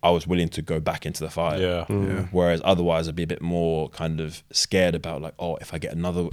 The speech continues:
Speaker 1: another injury, could this all be over? Then what do I do?" Whereas the flip side of that was,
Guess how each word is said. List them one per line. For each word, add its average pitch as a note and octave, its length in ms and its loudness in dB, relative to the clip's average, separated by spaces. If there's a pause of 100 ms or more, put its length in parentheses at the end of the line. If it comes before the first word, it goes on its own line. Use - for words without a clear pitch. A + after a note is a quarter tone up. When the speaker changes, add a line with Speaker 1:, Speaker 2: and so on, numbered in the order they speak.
Speaker 1:
another F2 300 2
injury, E2+ 320 0
could E2+ 200 -4
this E2+ 160 -4
all E2+ 100 2
be E2+ 160 0
over? F2 300 0
Then E2+ 260 0
what C#2+ 140 -4
do D#2+ 120 -2
I D#2 80 0
do?" E2 380 -2 (380)
Whereas E2+ 300 2
the F2 80 -6
flip - 280 2
side D#2+ 300 0
of D2 60 -4
that D#2+ 180 -2
was, D#2 360 -4